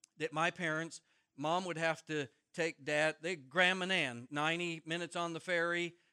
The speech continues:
an hour to Saint John, go to the hospital, whatever. Um,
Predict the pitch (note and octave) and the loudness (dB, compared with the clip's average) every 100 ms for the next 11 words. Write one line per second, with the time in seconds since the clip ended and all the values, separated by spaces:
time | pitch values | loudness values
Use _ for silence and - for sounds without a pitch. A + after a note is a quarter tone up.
0 | - C3+ D3+ E3 E3 E3 D#3 D3 F#3 F3 | -10 0 4 4 4 0 -2 -4 -2 -2
1 | D#3+ C#3 D#3+ E3 E3+ E3 D#3 E3 E3 D3+ | -4 -2 0 2 0 -4 -2 0 0 0
2 | E3 D#3+ - E3+ E3 D#3+ D#3 D#3+ D#3+ D#3 | 0 0 -2 -4 0 0 0 2 2 0
3 | E3+ E3 - _ _ _ - C#3 C#3 C3 | 0 -2 -6 _ _ _ -4 0 0 0